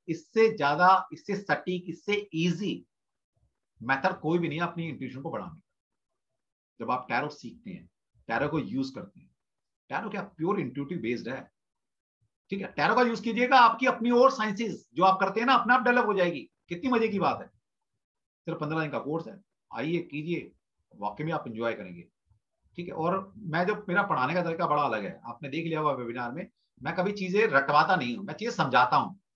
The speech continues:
एक तो चीज होती है deliver करना कि भाई बता दिया, भाई ये, ये मतलब है, बस ये रट लेना, बात खत्म, कहानी खत्म। मैं तो चलो टैरो तो फिर भी intuitive है सारा, मैं तो कोई चीज आपको कभी नहीं रटवाता, मैं समझाता हूँ।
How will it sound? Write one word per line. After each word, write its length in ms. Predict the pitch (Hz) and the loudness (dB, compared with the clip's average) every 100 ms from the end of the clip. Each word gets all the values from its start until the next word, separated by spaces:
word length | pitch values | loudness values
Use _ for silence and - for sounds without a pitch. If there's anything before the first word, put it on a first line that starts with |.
| _ _ _ - | _ _ _ -4
एक 140 | 185 | 0
तो 60 | 254 | 0
चीज 200 | 247 247 | 2 4
होती 160 | 208 254 | 6 6
है 60 | |
deliver 300 | 180 196 233 | 6 6 4
करना 240 | 190 190 220 | 4 2 0
कि 100 | 220 | 2
भाई 200 | 226 208 | 0 0
बता 320 | 165 165 190 | 0 4 4
दिया, 160 | 196 208 | 4 -2
भाई 100 | 208 | -2
ये, 240 | 156 190 | 0 2
ये 120 | 196 | 4
मतलब 280 | 170 170 165 | 0 -2 -2
है, 280 | 185 202 - _ - | 0 -2 -6 _ -6
बस 140 | 151 | -2
ये 160 | 151 175 | 2 2
रट 180 | 147 156 | 2 0
लेना, 240 | 165 220 | 2 2
बात 320 | - 135 139 131 | 4 4 4 0
खत्म, 240 | 123 135 | -2 -2
कहानी 340 | 110 131 131 | 0 0 2
खत्म। 320 | 123 120 110 - _ _ _ _ _ 117 | -2 -4 -6 -10 _ _ _ _ _ -4
मैं 220 | 123 143 | -2 -2
तो 80 | 185 | -2
चलो 180 | 180 180 | 0 2
टैरो 240 | 147 147 | 4 2
तो 100 | 175 | 2
फिर 120 | 156 | 0
भी 80 | 170 | -2
intuitive 360 | 208 190 185 185 | 0 0 0 0
है 60 | |
सारा, 240 | 160 147 135 | 2 0 0
मैं 140 | 139 | -2
तो 80 | 185 | -6
कोई 260 | 185 190 196 - | -2 -2 -2 -6
चीज 320 | - 202 220 - - | -6 -6 -6 -12 -6
आपको 240 | 139 - | -6 -4
कभी 200 | 180 160 | -4 0
नहीं 140 | 160 139 | 0 -2
रटवाता, 260 | 110 113 | -4 -6
मैं 100 | 190 | -6
समझाता 440 | - 131 107 98 113 | -6 -4 -2 -2 -4
हूँ। 140 | - | -8